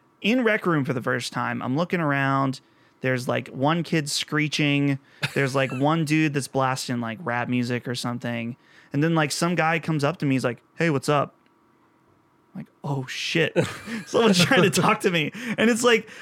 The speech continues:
Speaker 1: I'm sit-, I'm in my living room alone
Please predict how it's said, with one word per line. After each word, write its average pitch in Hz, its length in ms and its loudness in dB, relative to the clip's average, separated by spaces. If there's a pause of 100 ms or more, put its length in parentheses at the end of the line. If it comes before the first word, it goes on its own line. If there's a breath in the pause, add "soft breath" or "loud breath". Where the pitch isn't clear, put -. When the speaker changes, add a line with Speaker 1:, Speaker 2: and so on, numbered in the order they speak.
(120)
Speaker 1:
I'm 226 240 2
sit-, - 480 0
I'm 208 260 2
in 285 240 4
my 302 140 4
living 240 440 4
room 120 420 0 (560)
alone 170 800 2